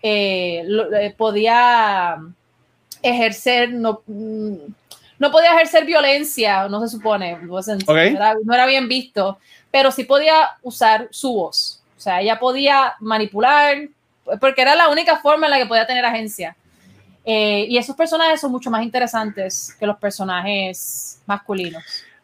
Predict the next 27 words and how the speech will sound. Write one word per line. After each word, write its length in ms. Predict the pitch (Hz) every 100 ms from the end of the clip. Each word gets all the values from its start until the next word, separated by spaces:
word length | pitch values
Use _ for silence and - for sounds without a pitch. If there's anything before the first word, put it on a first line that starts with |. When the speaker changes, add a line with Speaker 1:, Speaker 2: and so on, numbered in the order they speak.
| _
Speaker 1:
en 160 | 214 202
mi 100 | 196
Speaker 2:
Yo, 140 | 160
Speaker 1:
opinión. 280 | 185 175 160 _ _ _ _
Speaker 2:
yo 200 | 180 156
lo 120 | 190 226
pienso 300 | 247 262 254
comprar 720 | 247 202 220 220 180 143 151 _
y 560 | - 156 156 151 151 147
yo, 540 | 147 170 196 220 214 214
porque 160 | 185
tú 60 | 165
tienes 160 | 185 208
la 80 |
opción 380 | 226 - 240 233
de 100 | 196
ser 240 | 175 170 202
hombre, 500 | 208 220 220 202 196
mujer 580 | 180 180 202 214 165 165
o 140 | 170
dejar 400 | 156 151 151 180
que 800 | 185 208 196 185 165 151 139 127 _ _ _ _
algo 360 | - 180 190 202
ahí 180 | 202 214
elija 320 | 196 208 202
por 160 | 165 135 -
ti. 300 | 147 135